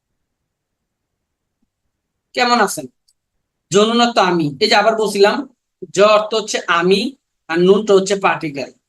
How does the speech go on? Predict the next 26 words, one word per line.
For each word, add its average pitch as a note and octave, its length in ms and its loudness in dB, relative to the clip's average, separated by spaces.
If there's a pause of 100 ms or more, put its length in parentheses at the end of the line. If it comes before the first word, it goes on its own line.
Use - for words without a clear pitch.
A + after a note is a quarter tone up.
(200)
তাহলে A3 200 0
যৌনত্ব G3+ 540 2
আমি, F3+ 420 -2 (340)
খাল্লু G3+ 380 2
ইমনিদা, G#3 380 2
আমি F3 180 2
খাল্লু। D#3 360 -6
তাহলে - 380 -4
ওনারা A3+ 280 4
তো B3+ 120 0
কি B3+ 100 -2
প্রশ্ন A#3 280 0
করে G#3+ 100 0
নাই, G#3+ 140 0
তাই G3 100 2
উনি G3 180 4
নিজেই G#3 400 2 (280)
খাল্লু F#3 320 2
বলতেছে, E3+ 440 2
তাহলে G3 160 0
আমি G3 180 0
খাল্লু, F3 320 -2
তাহলে G3 160 0
উনি G#3 120 2
বিবৃতি G3+ 360 -2
দিচ্ছে। F3+ 380 -2